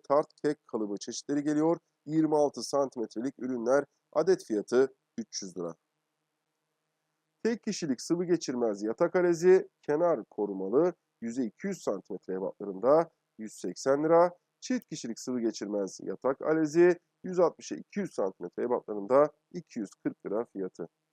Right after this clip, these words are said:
Çift kişilik baza başlık seti,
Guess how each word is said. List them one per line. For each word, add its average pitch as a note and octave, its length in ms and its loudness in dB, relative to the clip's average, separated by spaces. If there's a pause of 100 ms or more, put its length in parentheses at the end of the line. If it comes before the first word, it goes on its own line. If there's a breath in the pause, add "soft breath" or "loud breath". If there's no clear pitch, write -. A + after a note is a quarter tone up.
(1080 soft breath)
Çift - 320 -4
kişilik E3+ 380 -4
baza D#3 340 2
başlık D3 360 -2
seti, F#3+ 460 0